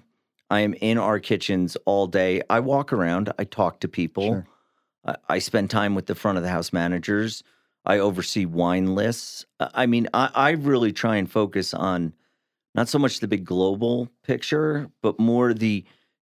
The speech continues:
Speaker 1: day-to-day operations. And, and I feel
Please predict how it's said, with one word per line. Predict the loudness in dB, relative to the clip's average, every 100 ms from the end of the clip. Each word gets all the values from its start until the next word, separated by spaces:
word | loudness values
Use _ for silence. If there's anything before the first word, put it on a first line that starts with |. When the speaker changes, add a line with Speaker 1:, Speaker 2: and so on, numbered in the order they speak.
| -2
Speaker 1:
day-to-day | 2 4 2 0 2 4 4
operations. | 4 2 0 0 0 0 -2 0 -2 -6 -16 _
And, | -4 -2 -2
and | 0
I | 0
feel | 0 2 2 2 -2